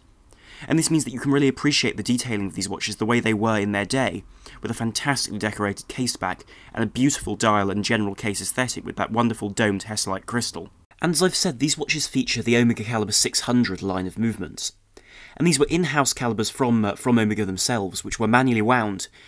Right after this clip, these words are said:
meaning that you lose the thickness that would be added by having an automatic winding system, making these watches incredibly slim and wonderful to fit underneath a cuff. As well as that, these movements from that era of Omega, um, uh, Omega production from the nineteen sixties,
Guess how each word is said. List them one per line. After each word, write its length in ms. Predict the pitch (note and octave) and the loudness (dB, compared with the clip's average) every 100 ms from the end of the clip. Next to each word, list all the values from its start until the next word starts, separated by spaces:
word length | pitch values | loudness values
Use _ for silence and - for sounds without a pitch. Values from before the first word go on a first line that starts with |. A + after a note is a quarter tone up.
| - | -2
meaning 160 | A#2+ A#2+ | 2 4
that 80 | A#2 | 4
you 80 | |
lose 320 | B2 B2+ D3+ - | 6 6 6 0
the 100 | A2 | -4
thickness 400 | C3+ - G#2+ - | -6 -4 -4 -6
that 120 | - | -2
would 160 | A#2 | -2
be 120 | A#2 A2+ | 2 2
added 280 | G#2+ G#2 | 2 -2
by 100 | G#2+ | -2
having 220 | G#2+ G#2+ G#2 | -2 0 -2
an 60 | |
automatic 440 | G2 - G#2+ - - | -2 -2 -4 -2 0
winding 320 | B2 A#2+ G2+ | 2 2 -2
system, 420 | - F2+ - - - - - - | -6 -8 -8 -12 -16 -20 -10 0
making 180 | C3+ C#3+ | 2 2
these 160 | B2+ | 0
watches 220 | A#2+ A#2 | 0 0
incredibly 600 | C#3 C#3 - F3 C#3 G#2+ G#2+ | 0 -2 -2 -2 -2 -2 0
slim 320 | - C3 G#2 | 2 2 0
and 160 | G2 | 0
wonderful 420 | A2 C#3 A#2+ - F2+ | 2 4 2 -2 -10
to 80 | |
fit 160 | - G#2+ | -6 -4
underneath 360 | G2+ F#2+ G2+ - | -4 -4 -6 -8
a 40 | |
cuff. 460 | - B2 F2 - - _ _ - | -8 -6 -6 -10 -20 _ _ 0
As 120 | C#3 | 4
well 140 | F#3 | 4
as 140 | F3+ A#2 | 4 2
that, 180 | A#2+ A2+ | 0 2
these 220 | C#3+ A#2+ | 2 4
movements 340 | B2 G#2 A#2 | 2 2 -2
from 200 | - A2 | -2 2
that 280 | G#2+ A#2+ - | 4 4 4
era 240 | A2 G2+ | 2 0
of 140 | F#2+ G2+ | 0 2
Omega, 420 | G#2 G2 G2 F#2+ | 2 2 -2 -4
um, 240 | - F2+ F#2 | -4 -8 -6
uh, 120 | G2 G2+ | -2 -2
Omega 260 | G2 G2 | -2 -4
production 560 | - - C3+ - - D#2+ | -6 -4 -2 -2 -2 -4
from 280 | - G#2 F#2+ | -4 -2 -2
the 60 | |
nineteen 320 | F#2 F#2+ F#2+ | -2 -4 -4
sixties, 640 | F#2 - - - E2+ E2 | -2 0 0 -4 -6 -6